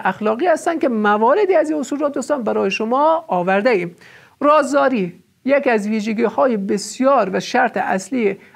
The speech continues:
عیار بودن و کسی که در این دسته وارد می‌شد که رازدار باشد. راستی و صداقت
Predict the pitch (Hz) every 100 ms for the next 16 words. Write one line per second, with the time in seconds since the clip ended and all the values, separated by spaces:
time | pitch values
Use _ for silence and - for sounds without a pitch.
0 | _ 202 202 196 208 196 196 214 233 190
1 | 185 233 254 214 202 233 208 202 180 240
2 | 190 190 190 185 226 320 330 330 240 185
3 | 170 175 190 240 202 175 170 185 175 226
4 | 233 226 - 302 311 294 302 - - 196
5 | 202 208 240